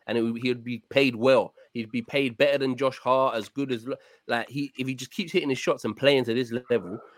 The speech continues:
and to get that from a rookie, I think he's ma-, and I think this is where I find the rookie of the year conversation interesting, 'cause it's easier to come in and just hit your, all the shots, green light, everything like that.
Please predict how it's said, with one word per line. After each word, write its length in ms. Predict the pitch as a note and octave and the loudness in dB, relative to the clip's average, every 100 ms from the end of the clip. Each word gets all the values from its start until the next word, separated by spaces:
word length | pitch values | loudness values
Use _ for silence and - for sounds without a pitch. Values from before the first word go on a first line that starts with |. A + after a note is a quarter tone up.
| - - | -12 -4
and 120 | A#2+ | -4
to 80 | C#3 | 2
get 180 | F3+ D#3+ | 4 4
that 140 | C3 | 2
from 160 | C3+ B2+ | 2 2
a 60 | |
rookie, 340 | C3 C#3+ - A2+ | 2 0 0 -2
I 60 | |
think 240 | G#2+ A2+ G#2 | -2 -6 -6
he's 160 | G#2 | -4
ma-, 160 | A#2+ C#3 | -2 0
and 140 | B2+ | 0
I 140 | C3+ C#3 | 2 0
think 240 | F#3 D#3 - _ _ - | 0 -4 -6 _ _ -10
this 100 | C#3+ | -8
is 80 | |
where 300 | D3+ D#3+ D3+ | 0 6 6
I 60 | D3 | 6
find 260 | C#3+ C#3 C3 | 4 2 2
the 60 | |
rookie 220 | C#3 - | -2 -2
of 40 | C3 | 0
the 60 | |
year 180 | B2 C3+ | 2 2
conversation 460 | C3 A#2+ A#2 G#2+ A#2 | 0 -2 -4 -4 -4
interesting, 340 | C3 - G2+ | -6 -6 -10
'cause 160 | - G#2+ | -8 -8
it's 140 | A2+ | -6
easier 360 | C3 C#3+ C3 B2 | -6 -2 0 0
to 140 | - | -2
come 240 | - B2 A#2+ | 0 2 4
in 140 | A#2 | 2
and 100 | G#2 | 0
just 200 | G2+ - | -6 -10
hit 200 | - B2+ | -8 -6
your, 160 | A#2 G#2+ - _ _ _ _ _ _ | -6 -8 -12 _ _ _ _ _ _
all 140 | C3 B2+ | -4 -4
the 60 | |
shots, 300 | A#2 - A#2 | -2 -2 -4
green 260 | - C3 A#2+ | 0 2 4
light, 200 | A2+ A2 | 4 4
everything 320 | G#2 A2+ A2+ | 0 -2 -4
like 180 | A2 G#2+ | -4 -2
that. 160 | A2 | -2